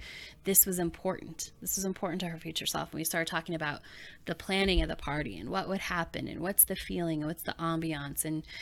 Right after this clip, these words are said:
and everything that was, like, going into it. And so really look at your budget and think about, you know, who is that person? What is he or she doing? What are you, how are you living? Who's in your life? What kind of experiences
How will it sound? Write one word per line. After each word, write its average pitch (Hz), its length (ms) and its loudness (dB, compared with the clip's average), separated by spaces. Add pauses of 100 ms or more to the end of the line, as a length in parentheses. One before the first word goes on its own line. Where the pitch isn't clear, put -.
(300)
and 185 160 2
everything 220 460 4
that 180 120 0
was, 170 180 0
like, 160 200 -6
going 170 400 4
into 247 320 2
it. 50 180 -10 (460)
And 196 200 2
so 208 220 2
really 214 460 2
look 190 240 2
at - 80 0
your 165 160 -2
budget 170 540 2 (600)
and 202 160 4
think 302 160 2
about, 156 540 4 (380)
you 175 140 -4
know, 175 340 -2 (400)
who 247 240 4
is 240 180 6
that 170 220 4
person? 160 540 0
What 175 120 2
is 220 120 2
he 220 200 0
or 208 60 2
she 196 200 0
doing? 165 480 0
What 165 140 -2
are 196 40 2
you, 208 460 6 (540)
how 214 340 2
are 233 80 4
you 214 260 2
living? 175 400 2
Who's 233 400 -2
in 196 180 4
your 160 200 0
life? 175 400 2
What 214 80 -6
kind - 240 4
of 262 80 4
experiences 175 1300 2